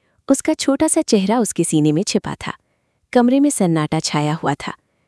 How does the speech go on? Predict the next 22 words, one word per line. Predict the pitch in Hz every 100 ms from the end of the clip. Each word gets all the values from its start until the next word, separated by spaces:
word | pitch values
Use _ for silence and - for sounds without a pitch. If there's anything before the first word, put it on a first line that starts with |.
| _ -
कशिश | 165 - 165
का | -
शरीर | 156 151 156 208
स्थिर | - - 202 - -
था। | - _ _ _ _ 254
वो | 285
रो | 247 294
नहीं | 294 214
रही | 160 156 -
थी, | - - _ _ -
पर | 160
दुखी | - 160 - 165
अवश्य | 151 160 220
थी, | - 226 - _ _ _
और | 180 160
ईशान | 151 156 151
ये | 156
बात | 160 165 - -
अच्छी | 226 -
तरह | 214 165 185
समझता | - 147 - -
था। | - -